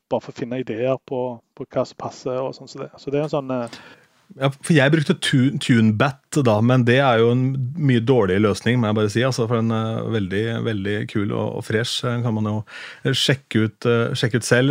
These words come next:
Speaker 2: Men, eh, la oss, eh, prate litt mer om dette med harmonisk miksing og hvordan dette tar tak, da, for da havner du på nett.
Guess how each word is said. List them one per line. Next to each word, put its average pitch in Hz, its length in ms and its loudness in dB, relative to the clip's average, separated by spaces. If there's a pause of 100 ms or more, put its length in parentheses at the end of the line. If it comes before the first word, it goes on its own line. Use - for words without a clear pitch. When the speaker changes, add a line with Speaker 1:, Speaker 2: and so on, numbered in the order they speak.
Speaker 2:
Men, 156 160 4
eh, 185 80 4
la 185 160 6
oss, - 160 -2
eh, 180 240 0
prate 160 240 2
litt 151 240 0
mer 151 140 4
om 147 100 2
dette 143 160 2
med 131 160 4
harmonisk 123 400 2
miksing 113 300 0
og 110 80 4
hvordan 113 180 4
dette 110 160 -2
tar 117 240 0
tak, 131 320 0
da, 120 80 4
for 120 140 0
da 120 100 2
havner 113 240 2
du 107 80 2
på 135 160 2
nett. - 300 -2